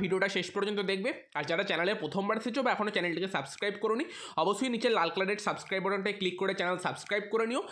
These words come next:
এবং তার পাশের বেল আইকনটিকে on করে দিও, কারণ তাহলে কিন্তু পরবর্তী সমস্ত ভিডিওর নোটিফিকেশন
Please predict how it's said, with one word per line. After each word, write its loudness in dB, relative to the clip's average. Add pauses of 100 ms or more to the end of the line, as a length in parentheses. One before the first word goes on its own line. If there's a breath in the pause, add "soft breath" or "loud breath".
(220 loud breath)
এবং 2
তার 4
পাশের 2 (100)
বেল 2
আইকনটিকে 0
on 0
করে 2
দিও, 0 (200)
কারণ 2
তাহলে 2 (100)
কিন্তু -2
পরবর্তী 2 (100)
সমস্ত -2 (140)
ভিডিওর 2
নোটিফিকেশন 0